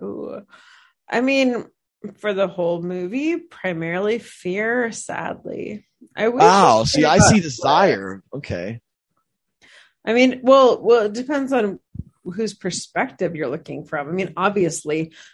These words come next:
Speaker 1: from Maria and her bo-, her brother, like, that's, it's just all sheer desire. Like, I mean, I still, I can't reiterate enough, you know, when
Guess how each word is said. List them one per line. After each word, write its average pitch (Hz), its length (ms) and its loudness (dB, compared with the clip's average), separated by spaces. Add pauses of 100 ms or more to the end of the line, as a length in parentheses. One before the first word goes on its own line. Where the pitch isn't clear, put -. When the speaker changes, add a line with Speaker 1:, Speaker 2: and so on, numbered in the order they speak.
Speaker 1:
from 196 240 -2
Maria 185 440 0
and 170 200 -8
her 165 220 -4
bo-, 165 360 -6
her 175 220 -6
brother, 175 640 -2
like, 175 240 -8
that's, - 340 -8 (140)
it's 185 200 -10
just 185 240 -8 (480)
all 202 360 4
sheer 190 580 -6
desire. 202 540 0
Like, 196 240 0 (420)
I 233 80 -2
mean, 226 160 2
I 247 120 4
still, 320 500 0 (560)
I 247 100 4
can't 247 720 -4 (640)
reiterate 208 600 2
enough, 190 600 -2
you 202 140 -2
know, 196 280 -2
when 180 460 -2